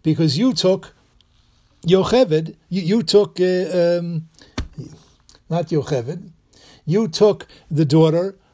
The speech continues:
of Yisroi. You took Sipora, the daughter of Yisroi, as a wife. Now, the answer to that kasha is quite simple. Moshe Rabbeinu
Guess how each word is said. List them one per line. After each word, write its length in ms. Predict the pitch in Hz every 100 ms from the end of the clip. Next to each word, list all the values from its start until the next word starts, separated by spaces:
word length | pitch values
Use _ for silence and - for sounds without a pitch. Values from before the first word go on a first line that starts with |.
| _
of 200 | 180 180
Yisroi. 500 | 247 285 - 214 180 _ _ _ _ _ _ _ -
You 160 | 165 202
took 240 | 196 -
Sipora, 680 | - 190 208 247 214 165 180 _ _
the 120 | 156
daughter 320 | 135 175 202 208
of 120 | 180
Yisroi, 460 | 262 - 208 165
as 220 | 143 160 151
a 60 |
wife. 440 | 135 113 107 - _ _ _ - _ _ _ _ _ - - _ _
Now, 360 | 165 165 156 - _ _ _ _ _ _ _ _ _ _ _ _ _ -
the 180 | 143 160
answer 300 | 202 - 165
to 140 | 165
that 180 | 151 139
kasha 480 | - 170 - 147 131
is 180 | 135 -
quite 260 | 175 135
simple. 440 | - 233 160 - - - - -
Moshe 280 | 147 165 160
Rabbeinu 640 | 160 135 165 185 160 113